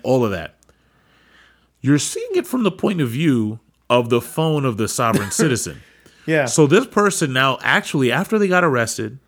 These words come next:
Speaker 1: and they w-, maybe got out on bond or
Speaker 2: Yeah.
Speaker 1: R O R'd or whatever, they then said, "I know.
Speaker 2: I'll
Speaker 1: I'm going to post this video."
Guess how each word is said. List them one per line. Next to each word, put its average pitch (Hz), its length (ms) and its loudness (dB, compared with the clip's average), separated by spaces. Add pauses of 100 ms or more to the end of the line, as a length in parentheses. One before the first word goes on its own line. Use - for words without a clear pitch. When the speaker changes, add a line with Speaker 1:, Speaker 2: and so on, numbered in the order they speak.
(500)
Speaker 1:
and 107 100 -6
they 104 60 -6
w-, 95 220 -8 (160)
maybe 95 360 -10
got 95 260 -6
out 107 140 -2
on 120 180 -2
bond 104 520 -2
or - 240 -8
Speaker 2:
Yeah. 98 200 -8
Speaker 1:
R 104 140 -4
O 110 220 -2
R'd 98 260 -8
or 92 80 -10
whatever, 90 500 -4 (960)
they 139 180 2
then 208 420 0
said, 117 540 -2 (540)
"I 190 220 0
know. 90 440 -6 (920)
Speaker 2:
I'll 147 160 2
Speaker 1:
I'm 196 120 0
going 151 200 4
to 127 80 4
post 165 440 2
this 139 180 2
video." 113 580 2